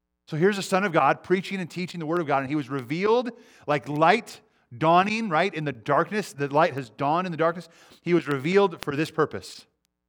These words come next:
to destroy the works of the devil. That's what, that's why he came, to destroy the works of the devil. That, and that's a benefit for you and for me. Who, Satan wants to,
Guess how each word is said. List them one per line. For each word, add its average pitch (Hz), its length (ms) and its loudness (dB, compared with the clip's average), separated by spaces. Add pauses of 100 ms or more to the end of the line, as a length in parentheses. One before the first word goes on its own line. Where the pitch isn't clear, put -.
(640)
to 160 100 -6
destroy 190 840 4 (380)
the 175 120 2
works 196 400 4
of 196 100 -4
the 202 80 -4
devil. 220 460 0 (1900)
That's 214 160 -6
what, - 140 -10
that's 220 180 -4
why 190 160 0
he 180 60 -4
came, 254 480 -4 (520)
to 196 60 2
destroy 226 560 0
the 175 100 2
works 180 520 -2
of 180 120 -8
the 208 80 -6
devil. 226 380 -2 (540)
That, 214 120 0
and 202 80 0
that's 233 160 2
a 185 40 -4
benefit 226 460 0
for 143 160 -6
you 131 240 -2
and 127 120 -6
for 135 100 -8
me. 113 240 -8 (360)
Who, 185 300 -2
Satan 233 260 2
wants 226 160 -2
to, 202 80 2